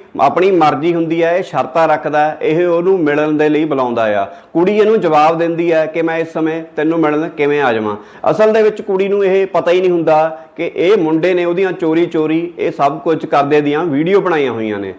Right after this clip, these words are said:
ਇਹ ਬਾਰ-ਬਾਰ ਉਹਨੂੰ ਜਦੋਂ ਮਿਲਣ ਦੇ ਲਈ ਬੁਲਾਉਂਦਾ ਆ ਤਾਂ ਫਿਰ ਅੱਕ ਕੇ ਕੁੜੀ ਇਹਨੂੰ ਮਨਾ ਕਰ ਦਿੰਦੀ ਹੈ ਵੀ "ਮੈਂ ਨਹੀਂ ਆ ਸਕਦੀ।" ਤਾਂ ਫਿਰ ਇਹ ਖਿਝ ਜਾਂਦਾ ਹੈ ਤੇ ਫਿਰ ਚੈਟ ਦੇ ਵਿੱਚ ਇਹ ਕੁੜੀ ਨੂੰ ਇੱਕ ਵੀਡੀਓ ਭੇਜਦਾ ਹੈ।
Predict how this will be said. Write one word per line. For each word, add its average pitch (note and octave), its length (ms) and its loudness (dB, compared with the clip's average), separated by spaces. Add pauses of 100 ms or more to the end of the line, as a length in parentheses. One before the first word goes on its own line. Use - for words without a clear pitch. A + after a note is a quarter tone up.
(240)
ਇਹ - 140 2
ਬਾਰ-ਬਾਰ F#3 500 2
ਉਹਨੂੰ A3+ 200 0
ਜਦੋਂ G#3 220 0
ਮਿਲਣ E3+ 200 0
ਦੇ F3+ 140 -4
ਲਈ F#3+ 140 2
ਬੁਲਾਉਂਦਾ D#3+ 560 2
ਆ C3 40 2
ਤਾਂ E3+ 200 -2
ਫਿਰ E3+ 200 2
ਅੱਕ D#3+ 160 -4
ਕੇ F#3 160 -4
ਕੁੜੀ F#3 300 -4
ਇਹਨੂੰ G3 320 -2
ਮਨਾ E3 280 0
ਕਰ D3 200 2
ਦਿੰਦੀ C#3 300 0
ਹੈ D3+ 180 0
ਵੀ D3+ 120 -2
"ਮੈਂ C#3 300 0
ਨਹੀਂ D3 120 0
ਆ A#2 120 -2
ਸਕਦੀ।" G#2 440 -6 (320)
ਤਾਂ F#3 120 2
ਫਿਰ F#3+ 140 2
ਇਹ G3+ 100 2
ਖਿਝ D#3+ 260 0
ਜਾਂਦਾ F#3 300 2
ਹੈ E3+ 220 0
ਤੇ F3 80 -4
ਫਿਰ F3 160 -4
ਚੈਟ D#3 360 0
ਦੇ F3 140 -2
ਵਿੱਚ E3+ 200 -4
ਇਹ F3 220 0
ਕੁੜੀ E3 360 -2
ਨੂੰ F3+ 160 2
ਇੱਕ D#3 200 -2
ਵੀਡੀਓ E3+ 580 0
ਭੇਜਦਾ B2 380 -2
ਹੈ। F#2 140 -12